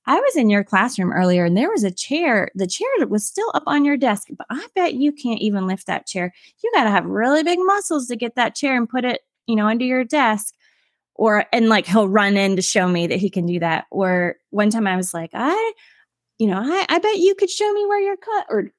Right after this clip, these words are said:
what did I say? "I bet you can't show me where your cubby is. I don't know if you know where it is." <laughs>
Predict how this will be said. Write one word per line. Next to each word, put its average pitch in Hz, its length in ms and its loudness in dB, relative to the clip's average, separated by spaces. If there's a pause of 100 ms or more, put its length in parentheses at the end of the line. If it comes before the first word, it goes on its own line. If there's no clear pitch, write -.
(100)
what 247 160 -6
did 190 80 -8
I 175 40 -12
say? 185 360 -10
"I 220 80 -2
bet 302 180 0
you 339 120 2
can't 339 260 -2
show 359 160 0
me 339 140 0
where 339 120 2
your 311 200 0
cubby 302 420 0
is. 214 260 -2 (280)
I 254 100 0
don't 370 180 0
know 415 100 0
if 427 120 -4
you 415 140 2
know 427 180 0
where 415 240 0
it 440 80 -2 (260)
is." 233 220 -6 (220)
<laughs> - 180 -6